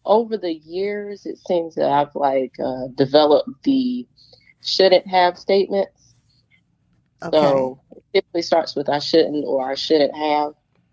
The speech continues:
Speaker 1: And, uh, depending on what follows, I end up, you know, beating myself or immediate, beating up myself, excuse me, or <laughs> immediately feel anger, frustration, or guilt, like, as if,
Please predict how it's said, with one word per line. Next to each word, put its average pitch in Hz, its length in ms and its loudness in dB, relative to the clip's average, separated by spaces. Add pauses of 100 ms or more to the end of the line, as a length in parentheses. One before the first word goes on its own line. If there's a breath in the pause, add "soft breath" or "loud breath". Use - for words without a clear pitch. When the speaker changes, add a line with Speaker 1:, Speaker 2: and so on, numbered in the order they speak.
(120)
Speaker 1:
And, 135 500 -2
uh, 127 180 -6
depending 196 440 4
on 156 340 6
what 156 260 2
follows, 170 560 2
I 156 120 -4
end 156 140 -8
up, 139 160 -10 (180)
you 165 120 -4
know, 127 180 -8 (120)
beating 147 300 -2
myself 156 600 2
or 135 340 -6 (560)
immediate, 143 520 0 (120)
beating 170 400 2
up - 180 4
myself, - 340 -10
excuse 202 300 -6
me, - 80 -14 (600 loud breath)
or 143 220 4
<laughs> 147 320 -4 (360 soft breath)
immediately 156 800 2
feel 143 540 2 (500)
anger, 151 480 2
frustration, 139 640 -2
or 131 120 -8
guilt, 131 400 0 (300)
like, 101 260 -6
as 127 140 -2
if, 131 160 -2